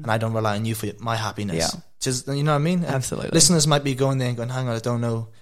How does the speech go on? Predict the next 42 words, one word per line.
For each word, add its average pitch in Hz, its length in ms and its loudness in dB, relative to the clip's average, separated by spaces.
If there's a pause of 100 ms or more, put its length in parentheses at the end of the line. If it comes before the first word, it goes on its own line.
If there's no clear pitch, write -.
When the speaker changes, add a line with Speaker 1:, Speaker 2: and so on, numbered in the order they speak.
Speaker 1:
but 123 100 -2
it 123 100 2
makes 131 240 2
sense 117 320 -2
if 104 80 -6
you 110 80 -4
really 110 220 -2
think 107 260 -6
about 92 220 -6
it. 80 120 -10
Speaker 2:
Yeah. - 140 0 (720)
Yeah. 135 220 0 (160)
Speaker 1:
Yeah. 101 340 -2
So, 110 300 2
um, 110 240 0 (1040)
does 131 100 4
that 143 140 6
kinda 156 360 6
answer 147 440 4
what 143 180 8
I 139 100 10
think 143 200 4
about 135 180 8
you? 156 80 10
<laughs> 196 1300 8 (480)
Speaker 2:
Yeah. 156 240 2
Firstly, 156 460 0
like, 127 140 0
that 156 120 4
was 139 140 -2
beautiful. 147 640 2
Speaker 1:
Yeah. 110 120 6
Speaker 2:
Thank 98 220 6
you 165 60 0
so 139 240 0
much 123 240 -2
for 73 80 -4
that. - 220 -4
Like, - 240 -4
Speaker 1:
That's - 360 -6
Speaker 2:
that's, - 40 -6
um, 147 320 -4